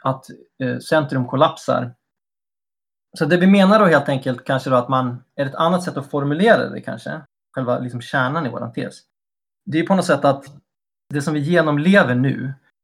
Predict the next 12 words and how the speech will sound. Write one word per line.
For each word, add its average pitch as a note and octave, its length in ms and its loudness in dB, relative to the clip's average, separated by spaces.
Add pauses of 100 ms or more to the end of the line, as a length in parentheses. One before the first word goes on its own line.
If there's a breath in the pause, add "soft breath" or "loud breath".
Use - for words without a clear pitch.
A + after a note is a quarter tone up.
(420)
kan E3 100 0
inte E3 160 -2
riktigt C#3+ 260 -4
förstås D#3 380 -2
som C#3 120 -2
liksom C3 160 -4
ett - 140 -6
interregnum, C#3 760 -2
om A#2 100 -6
man - 100 -6
säger B2 160 -10
så. - 240 -12